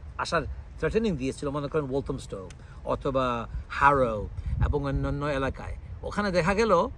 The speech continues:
নর্থ লন্ডনে হয়েছে, দেখা গেল শত শত, হাজার হাজার, আহ, আহ, এই দেশের সাদা চামড়ার অমুসলমানরা এসে মুস-, মসজিদকে প্রতিরক্ষার জন্যে পদক্ষেপ নিয়েছে। এটা কিন্তু পজিটিভ। তো একদিকে ডাউট আছে,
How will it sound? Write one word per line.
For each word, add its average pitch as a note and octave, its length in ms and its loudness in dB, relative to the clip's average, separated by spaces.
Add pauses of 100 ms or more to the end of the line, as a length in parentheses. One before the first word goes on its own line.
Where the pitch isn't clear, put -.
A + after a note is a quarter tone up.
(160)
নর্থ E3 220 0
লন্ডনে G#3 240 4
হয়েছে, C3 360 -2 (380)
দেখা F#3+ 180 6
গেল G#3 120 6
শত B3 380 6 (120)
শত, - 280 2 (220)
হাজার G#3 440 6
হাজার, C#3+ 440 2
আহ, - 560 -4
আহ, C3+ 260 -2 (100)
এই D3+ 140 0
দেশের E3 400 4 (260)
সাদা D3 320 2
চামড়ার D#3+ 460 2 (300)
অমুসলমানরা D#3 760 2 (120)
এসে F3 300 0
মুস-, D#3 340 -6
মসজিদকে E3 540 -4
প্রতিরক্ষার G#3+ 580 4
জন্যে C#3 400 0 (240)
পদক্ষেপ D3+ 320 4
নিয়েছে। G2 340 -10 (120)
এটা G#3 140 2
কিন্তু B3 200 2
পজিটিভ। A#2+ 380 -2 (580)
তো E3+ 60 -2
একদিকে F#3+ 420 6
ডাউট E3+ 300 6
আছে, C#3+ 300 -4